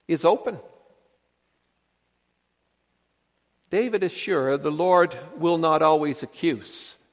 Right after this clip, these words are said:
harbor, or nurse his anger forever. Yes, we have disobeyed him. We have sinned against his holy name. We know what God is like,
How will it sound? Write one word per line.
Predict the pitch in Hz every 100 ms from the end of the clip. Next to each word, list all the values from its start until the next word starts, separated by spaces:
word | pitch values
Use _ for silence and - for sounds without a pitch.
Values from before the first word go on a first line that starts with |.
| _
harbor, | - 147 156 151 151 151 - - _ _ -
or | 117
nurse | 127 156 - -
his | 135 107 -
anger | 147 151 151 131
forever. | - 120 107 135 117 - - _ _ _ _ _ _ _ _ _ _ _ _ _ _ _ _ _ -
Yes, | 127 127
we | 147 120
have | 131 123 -
disobeyed | 120 127 117 123 123 123
him. | 87 82 - _ _ _ _ _ _ _ _ _ _ _
We | 127
have | 120
sinned | - - 175 185 190 147 - -
against | 123 120 170 190 - - -
his | - -
holy | - 139 131 113 110
name. | 107 85 - _ _ _ _ _ _ _ _ _ _ _ _ _ _ -
We | 127
know | 120 120 127
what | 139 165
God | 139 139 135
is | 139 -
like, | 147 196